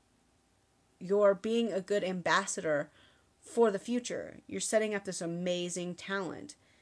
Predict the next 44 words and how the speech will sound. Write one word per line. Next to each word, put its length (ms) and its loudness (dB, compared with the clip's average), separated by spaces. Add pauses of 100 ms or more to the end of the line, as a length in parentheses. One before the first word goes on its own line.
(280)
And 120 0
I 20 2
think 140 -2
that's 220 2
really 240 8
important, 500 0
and 100 -2
I'm 140 -2
glad 220 6
that 60 -2
that's 180 0
part 240 0
of 60 -2
the, 360 4
the 100 -2
foundation's 1040 -2 (560)
goal, 360 8
because 440 0
not 160 0
only 160 0
does 180 0
the 80 -4
foundation 540 -4
support 640 -2 (220)
the 100 -6
players 540 0
and 80 -6
everyone 320 -4
else, 280 -4
because 680 -4
it's 240 -12 (460)
really 320 2
small. 600 -2
Like, 320 -2 (880)
the 100 -2
teams 380 0
have, 160 2
like, 140 2
I 60 -2
think 260 -6
a 40 -4
two 160 -6
hundred 360 0
eighty 400 -4